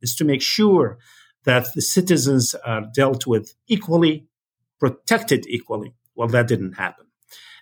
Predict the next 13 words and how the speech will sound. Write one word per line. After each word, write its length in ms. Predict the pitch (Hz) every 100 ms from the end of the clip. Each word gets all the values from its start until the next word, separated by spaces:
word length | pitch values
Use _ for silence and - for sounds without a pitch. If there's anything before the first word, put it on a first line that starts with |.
| -
And 380 | 131 135 131 117
the 100 | 131
victims, 560 | 156 160 - 127 113
as 300 | - 123 110
you 80 | 110
saw, 260 | - - 120
people 320 | 120 123 113
started 380 | - 117 104 113
selling 440 | - 117 113 101
women 360 | 110 143 117 -
for 160 | - 104
ten 260 | - 135
dollars, 480 | 110 101 - - -